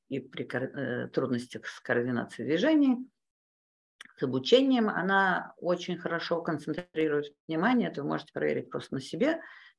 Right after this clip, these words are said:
Сделайте себе вштыривание с мятой и, э, желательно апельсином, чтобы это было поприятней. Э,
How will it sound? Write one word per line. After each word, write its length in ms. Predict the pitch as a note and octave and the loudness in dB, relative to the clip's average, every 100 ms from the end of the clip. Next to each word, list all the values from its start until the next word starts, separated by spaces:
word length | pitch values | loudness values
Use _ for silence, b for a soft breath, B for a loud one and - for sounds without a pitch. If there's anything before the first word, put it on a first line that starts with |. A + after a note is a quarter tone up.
| - | -10
Сделайте 580 | C3+ C3+ F#3 D#3+ D#3 | -4 0 4 4 2
себе 180 | C#3 C3 | -8 -8
вштыривание 680 | C3 - D3 C#3+ A#2 A2+ A#2 A#2+ | -6 0 2 2 0 -4 -6 -8
с 320 | - - - | -14 -14 -8
мятой 480 | C#3 C3 A#2+ - B2+ - - | -4 -4 -4 -8 -12 -14 -16
и, 340 | B2+ B2 B2 B2+ B B B B _ | -10 -8 -8 -12 B B B B _
э, 480 | - - E2 - - | -8 -4 -4 -4 -6
желательно 440 | - B2+ A2 A#2 | -2 -2 -2 -2
апельсином, 540 | A2+ C3 B2 - A2+ A2 | -2 -2 -4 -4 -4 -4
чтобы 260 | - - | -10 -10
это 100 | A2 | -8
было 200 | A#2 G#2 | -6 -6
поприятней. 800 | - B2 - G#3+ D#4+ B3+ G#3+ G#3+ B B _ - | -8 -8 2 2 2 0 -2 -6 B B _ -8
Э, 640 | C#3+ C3+ B2+ B2+ - - | 2 4 6 4 2 -4